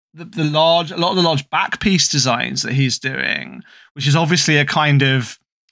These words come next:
reimagination of the traditional Japanese style back piece, that's coming through,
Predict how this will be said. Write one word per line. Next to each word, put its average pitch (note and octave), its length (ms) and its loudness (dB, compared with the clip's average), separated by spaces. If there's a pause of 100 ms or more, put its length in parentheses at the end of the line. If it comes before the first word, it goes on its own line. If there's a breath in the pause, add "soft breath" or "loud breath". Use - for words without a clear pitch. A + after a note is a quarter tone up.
(420)
reimagination D3+ 2000 0
of C3+ 100 2
the C#3 100 2
traditional C3 840 2 (460)
Japanese D#3 600 2
style C3 320 0
back A#3 340 -2
piece, B2 420 -2 (560 loud breath)
that's F#3 300 2
coming E3+ 420 2
through, C#3+ 720 2